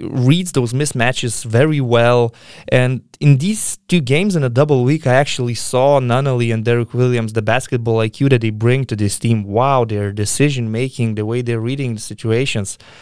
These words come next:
Just amazing players. And, and Nunnally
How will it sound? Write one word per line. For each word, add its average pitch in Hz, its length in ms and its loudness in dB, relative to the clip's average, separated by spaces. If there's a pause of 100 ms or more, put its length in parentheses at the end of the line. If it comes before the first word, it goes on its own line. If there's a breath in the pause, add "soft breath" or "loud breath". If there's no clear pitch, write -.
(680 loud breath)
Just - 240 -4
amazing 135 380 2
players. 135 420 2
And, 110 320 -4
and 117 340 -4
Nunnally 135 640 0